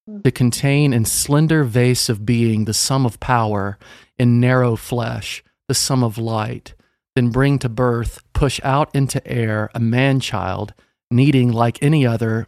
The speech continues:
Speaker 2: milk and love, but who was God. That's Denise Levertov's enunciation. I think grace, ability, and transcendence is all captured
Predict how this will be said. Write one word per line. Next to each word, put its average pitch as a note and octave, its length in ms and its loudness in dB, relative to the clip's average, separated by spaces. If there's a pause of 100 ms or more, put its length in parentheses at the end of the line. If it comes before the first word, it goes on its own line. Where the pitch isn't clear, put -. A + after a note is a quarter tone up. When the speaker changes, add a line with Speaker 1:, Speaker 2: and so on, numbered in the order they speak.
Speaker 2:
milk B2+ 500 0
and B2 160 -2
love, A2 440 -4
but A2+ 120 -6
who A2+ 120 -6
was A2+ 180 -8
God. G2 540 -6 (840)
That's A#2+ 200 -6
Denise A#2 320 -2
Levertov's A2 720 -6 (100)
enunciation. A2 840 -4 (220)
I A2+ 40 -6
think A2+ 280 -2 (280)
grace, C3 600 -4 (920)
ability, B2 800 0 (720)
and G#2 200 -4
transcendence B2 1000 -2
is A2+ 140 -6
all A#2 200 -6
captured A2+ 680 -10